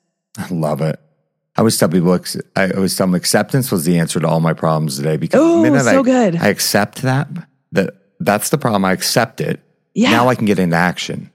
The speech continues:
Speaker 1: So
Speaker 2: Well, and that you created it,
Speaker 1: Right.
Speaker 2: right?
Speaker 1: Yeah.
Speaker 2: And that's not, we don't have to have guilt about that. We don't have to have shame about it.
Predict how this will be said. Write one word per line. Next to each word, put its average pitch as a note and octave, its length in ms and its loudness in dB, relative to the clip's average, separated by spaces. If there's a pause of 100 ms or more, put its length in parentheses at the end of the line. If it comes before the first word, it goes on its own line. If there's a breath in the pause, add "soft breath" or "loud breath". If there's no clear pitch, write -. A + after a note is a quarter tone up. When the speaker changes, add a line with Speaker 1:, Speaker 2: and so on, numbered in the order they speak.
Speaker 1:
So D2 340 -4 (180)
Speaker 2:
Well, E4 180 4
and E4+ 120 0
that F#4 120 2
you D#4+ 160 4
created F4+ 440 2
it, - 420 -4
Speaker 1:
Right. F#3 200 4
Speaker 2:
right? A4+ 320 2
Speaker 1:
Yeah. A#3+ 220 6
Speaker 2:
And - 80 4
that's G#4 160 0
not, A4 180 2 (160)
we D#4+ 100 4
don't A4+ 120 2
have A#4 160 4
to F#4+ 40 4
have A3 140 0
guilt B3+ 260 4
about F#3+ 340 2
that. E3 360 2
We C#4+ 60 4
don't F#4 80 2
have G#4 60 0
to A4+ 60 4
have C#4+ 80 2
shame A3+ 520 2
about F#3 360 4
it. C4 380 0